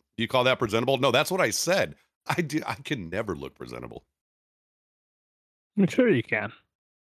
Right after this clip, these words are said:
Speaker 1: Yeah. <laughs> Here, I will look presentable to all of you right now.
Speaker 2: We just need a few gallons of bleach.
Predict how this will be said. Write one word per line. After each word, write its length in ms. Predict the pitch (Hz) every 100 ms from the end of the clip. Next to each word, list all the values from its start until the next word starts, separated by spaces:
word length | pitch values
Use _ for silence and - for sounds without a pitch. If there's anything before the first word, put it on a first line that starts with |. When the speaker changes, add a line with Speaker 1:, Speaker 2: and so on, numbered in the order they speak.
| _ _ _ _ _ _ -
Speaker 1:
Yeah. 440 | 147 196 156 82 - 139 -
<laughs> 260 | _ _ -
Here, 240 | 208 147 - _ -
I 160 | 160
will 180 | 190 180
look 200 | 180 175
presentable 560 | 160 123 147 139 143 135
to 240 | - 107 -
all 340 | 113 127 143 139
of 100 | 110
you 420 | 113 113 113 - _ _ _
right 400 | 76 82 87 87
now. 300 | 73 62 50 _ _
Speaker 2:
We 100 | 160
just 180 | 196 -
need 120 | 220
a 60 | 196
few 220 | - 190
gallons 380 | 180 170 175 147
of 60 | 147
bleach. 560 | 165 101 - - -